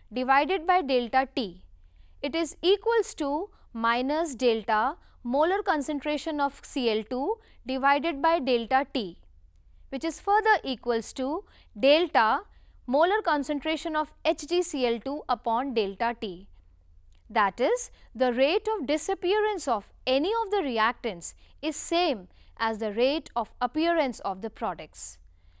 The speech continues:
But in the following reaction, two moles of H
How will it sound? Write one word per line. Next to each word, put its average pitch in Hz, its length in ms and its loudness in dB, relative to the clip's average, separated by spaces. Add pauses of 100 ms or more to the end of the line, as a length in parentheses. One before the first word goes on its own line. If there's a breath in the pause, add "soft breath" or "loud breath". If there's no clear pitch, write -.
(180)
But 226 180 -4
in 233 120 -4
the 233 80 -6
following 302 580 2
reaction, 190 600 -4 (600 soft breath)
two 392 340 2
moles 294 380 2
of 302 280 -2
H 269 260 0